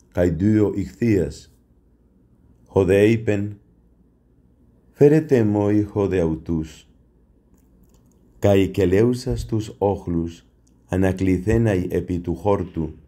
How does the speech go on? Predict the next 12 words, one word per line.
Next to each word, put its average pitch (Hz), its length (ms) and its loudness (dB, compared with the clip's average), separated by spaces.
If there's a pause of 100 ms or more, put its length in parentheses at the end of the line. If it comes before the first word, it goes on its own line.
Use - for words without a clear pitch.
(960)
λαβών 117 540 4
τους 101 280 -4
πέντε 110 480 -2
άρτους 101 540 -6
καί 82 380 -2 (100)
τους 85 360 -2
δύο 90 420 0
ιχθύας, 92 760 -2 (880)
αναβλέψας 101 920 0
εις 92 280 -2
τον 87 200 -2
ουρανόν, 92 680 -2